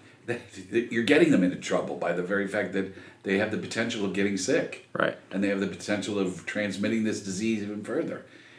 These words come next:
Speaker 1: And, you know, that it can, it will spread very quickly throughout this campus.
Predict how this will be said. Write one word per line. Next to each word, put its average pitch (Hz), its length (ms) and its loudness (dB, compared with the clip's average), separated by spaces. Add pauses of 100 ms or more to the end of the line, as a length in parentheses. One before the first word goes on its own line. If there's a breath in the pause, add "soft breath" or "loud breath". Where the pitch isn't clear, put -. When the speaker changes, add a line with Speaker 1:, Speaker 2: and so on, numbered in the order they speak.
(160 loud breath)
Speaker 1:
And, 95 420 2
you 90 220 -6
know, 104 180 -2
that 98 240 -2 (100)
it 98 160 -2
can, 98 400 -2
it 107 160 0
will 113 140 0
spread - 720 -2
very 107 260 0
quickly 85 480 -4
throughout 87 300 -4
this 90 160 -6
campus. - 560 -8